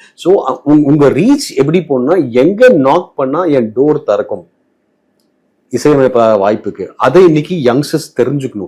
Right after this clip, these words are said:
It is not straight-ஆ, "நான் இல்ல, இவ்வளவு படிச்சு எனக்கு வாய்ப்பு கிடைக்கல." எல்லாருக்கும் வாய்ப்பு இருக்கு. நான் எப்படி சொன்னா, என் பிளேட் சாப்பாடு எனக்கு தான்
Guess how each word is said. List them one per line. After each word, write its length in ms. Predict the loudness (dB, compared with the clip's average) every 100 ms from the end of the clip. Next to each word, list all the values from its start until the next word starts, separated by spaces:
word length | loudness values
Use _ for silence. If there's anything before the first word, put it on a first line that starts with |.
| -14 -4
It 80 |
is 200 | -2 2
not 100 | 0 0 0
straight-ஆ, 240 | 2 4
"நான் 240 | 4 4 2
இல்ல, 160 | 2
இவ்வளவு 320 | 2 4 4
படிச்சு 280 | 4 0 2
எனக்கு 180 | 0 2
வாய்ப்பு 320 | 0 -2 -2
கிடைக்கல." 360 | -4 -2 -2 -2
எல்லாருக்கும் 480 | -2 -2 -2 -2 -2
வாய்ப்பு 240 | 0 -2
இருக்கு. 180 | -4 -8
நான் 380 | -12 -10 -2 -2
எப்படி 60 |
சொன்னா, 380 | 2 4 4 4
என் 140 | 0
பிளேட் 220 | 0 0 0
சாப்பாடு 440 | -6 -4 -2 0
எனக்கு 200 | 0 0
தான் 240 | -2 -6